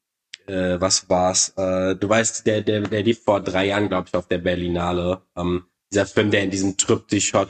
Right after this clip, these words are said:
irgendwie versucht hat, Szenen aus dem Holocaust mit der kolumbianischen, ähm,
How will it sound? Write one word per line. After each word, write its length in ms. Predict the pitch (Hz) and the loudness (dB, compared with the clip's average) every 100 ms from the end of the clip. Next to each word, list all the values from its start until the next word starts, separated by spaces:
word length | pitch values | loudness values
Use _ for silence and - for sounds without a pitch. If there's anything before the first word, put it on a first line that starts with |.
| - | -2
irgendwie 600 | 101 95 90 92 90 - _ _ _ _ - | -2 -2 0 0 0 -2 _ _ _ _ 0
versucht 500 | 107 117 120 - - | 2 4 2 0 -4
hat, 160 | 110 | 0
Szenen 380 | - - 113 113 | 2 4 4 2
aus 260 | 92 104 - | 0 0 0
dem 240 | 101 101 | -2 0
Holocaust 800 | 110 113 110 - - 98 101 - | 0 2 2 0 0 0 0 0
mit 180 | 104 95 | -2 0
der 120 | 98 | -2
kolumbianischen, 1200 | - 107 98 95 92 90 98 101 - 95 95 80 _ 101 | 0 -2 0 -2 -2 -2 -2 -4 -2 0 0 -2 _ -8
ähm, 600 | 95 95 92 90 90 | -4 -2 -4 -4 -8